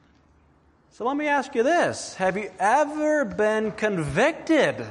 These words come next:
like really convicted in your heart that Satan has been judged?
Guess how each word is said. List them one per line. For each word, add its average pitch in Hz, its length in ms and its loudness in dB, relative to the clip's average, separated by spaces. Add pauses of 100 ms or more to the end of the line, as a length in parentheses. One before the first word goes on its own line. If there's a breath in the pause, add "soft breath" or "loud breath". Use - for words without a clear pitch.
(140)
like 202 200 0
really 294 720 2
convicted 214 600 0
in 220 80 -2
your 190 120 2
heart 254 320 4
that 185 160 0
Satan 240 300 -2
has 185 100 -2
been 196 180 -2
judged? 240 420 0